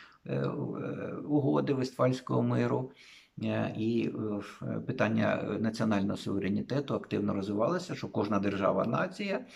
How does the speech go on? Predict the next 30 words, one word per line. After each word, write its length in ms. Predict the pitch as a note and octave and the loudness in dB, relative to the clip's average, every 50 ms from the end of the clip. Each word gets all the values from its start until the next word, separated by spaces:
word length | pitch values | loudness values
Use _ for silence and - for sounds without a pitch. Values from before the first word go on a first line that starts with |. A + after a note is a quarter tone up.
| - - - - - - - - _ _ - | -20 -20 -20 -20 -20 -20 -20 -20 _ _ -6
або 200 | G2 G#2 G#2 G2+ | -2 0 2 2
нація-держава 1000 | G2+ F#2+ F#2+ - - G#2 - G2 G2+ G#2 G2 - A#2 C3+ D#3+ F#3+ F#3+ F#3+ F3+ | 4 4 2 2 2 2 2 2 2 0 0 2 6 8 8 8 8 8 8
має 260 | D3+ B2+ A2+ A2 G#2 | 8 8 6 6 4
свою 300 | G2+ - - G2+ F#2 - | 2 0 0 0 0 0
територію, 600 | - G2+ F#2+ F#2 - - D#3 F3 F#3+ F#3 F3+ F3 | 0 0 0 0 2 4 4 4 6 6 6 6
має 220 | D3 B2+ A2+ A2 G2+ | 4 4 4 4 2
своє 300 | - - G#2 G#2 G2 F#2+ | 0 -2 -2 0 0 0
населення, 800 | F#2+ F#2+ F#2 - - D3+ D#3 E3 E3+ E3+ E3+ E3+ E3 D#3+ D#3 | 0 -2 -4 -2 2 4 6 6 6 6 4 4 2 2 2
має 300 | C3+ A2+ A2 A2 A2+ A2 | 4 4 4 4 2 2
свою 260 | G#2 - G#2+ A2 A2 G#2 | 0 -2 -2 0 0 0
легітимну 640 | G#2 G#2+ - - - - G2 G2 G2 G2 G2+ - | 0 0 -2 -4 -6 -4 -2 -2 0 0 -2 -2
владу, 460 | - G2+ G#2+ C3 E3 F3+ - F3 F3+ D#3 | -4 0 2 4 6 6 4 4 2 0
і, 140 | - A2 | 2 2
відповідно, 500 | A2 A2 A2 - G2+ A#2+ C3+ C#3 C3+ A#2+ | 0 0 0 -2 -4 -2 -2 0 0 0
ніхто 300 | G#2 G#2 G2+ - - B2+ | 0 0 -2 -2 -2 -2
не 100 | A#2+ A2+ | -2 0
має 220 | G#2 G#2 G#2 G2+ G2 - - | 0 0 0 0 -2 -4 -4
права 260 | - - A2 A2 G#2+ | 0 0 2 2 0
втручатися. 760 | G2+ - - - F2 - - - - - - - C#3+ - - G3+ | -2 -4 -6 -10 -8 -6 -2 -2 -2 -2 -2 -6 -10 -4 0 0
Ну, 100 | C4 - | 2 2
з 60 | B2+ | 2
теоретичної 600 | - C3+ B2+ A#2+ - A2+ - - - - - - | 2 0 0 0 0 -2 -4 -4 -6 -8 -10 -8
точки 340 | - - - - - - - | -8 -10 -10 -10 -10 -10 -10
зору. 300 | - - - - - - - - - - | -8 -8 -8 -8 -10 -10 -10 -14 -14 -14
З 60 | - - | -8 0
практичної 520 | - B3+ B3+ - C#4+ - - G#3+ G3+ F#3 | 0 2 4 6 4 4 6 4 4 6
точки 300 | F#3 E3 - - - D3 | 6 4 4 4 2 4
зору, 220 | C3+ C#3 C3+ B2 | 4 6 4 6
безумовно, 540 | A#2+ - - - A#2+ A#2 G#2+ G2 G2+ G2 G2+ | 6 4 4 4 4 4 6 6 4 2 0
втручалися. 760 | G2+ - - D3+ D3 - A#3+ A3+ G3 F3 D3 - - C3+ C3 | 0 -2 -4 -4 0 4 4 6 6 6 2 2 0 -2 -4